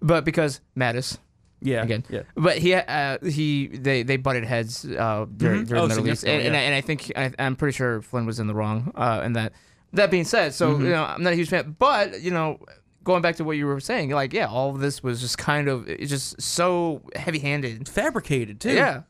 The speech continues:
Speaker 1: and it was just completely
Speaker 2: Yeah.
Speaker 1: blown out of proportion. So
Speaker 2: Well, and what they did to him more specifically was basically bait him into a lie, which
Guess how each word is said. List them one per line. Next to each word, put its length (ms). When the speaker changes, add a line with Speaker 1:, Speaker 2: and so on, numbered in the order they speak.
Speaker 1:
and 220
it 80
was 120
just 300
completely 840
Speaker 2:
Yeah. 160
Speaker 1:
blown 240
out 100
of 60
proportion. 400
So 440
Speaker 2:
Well, 140
and 180
what 140
they 100
did 200
to 60
him 320
more 240
specifically 800
was 240
basically 760
bait 280
him 280
into 380
a 40
lie, 640
which 340